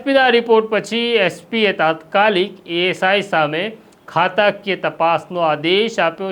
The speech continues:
છે, જ્યારે પોલીસ ઇન્સ્પેક્ટર સામે ખાતાકીય તપાસ કરવાની સત્તા રેન્જ આઈ જીને છે, એટલે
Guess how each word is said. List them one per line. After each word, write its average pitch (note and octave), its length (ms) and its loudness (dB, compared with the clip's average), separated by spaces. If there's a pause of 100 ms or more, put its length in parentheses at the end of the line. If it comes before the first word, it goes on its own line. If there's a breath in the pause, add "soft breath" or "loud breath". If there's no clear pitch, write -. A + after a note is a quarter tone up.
છે, A3+ 120 -2
જ્યારે D3+ 320 -2 (140)
પોલીસ E3 380 -4
ઇન્સ્પેક્ટર G3 560 -6
સામે D3 280 -6 (140)
ખાતાકીય D#3+ 640 -2
તપાસ D#3 480 -4
કરવાની C#3+ 440 -4
સત્તા F#3 600 0 (640 loud breath)
રેન્જ A#3+ 360 2
આઈ B3 220 4
જીને B3 220 0 (100)
છે, C4 100 2 (400 loud breath)
એટલે F#3 360 -4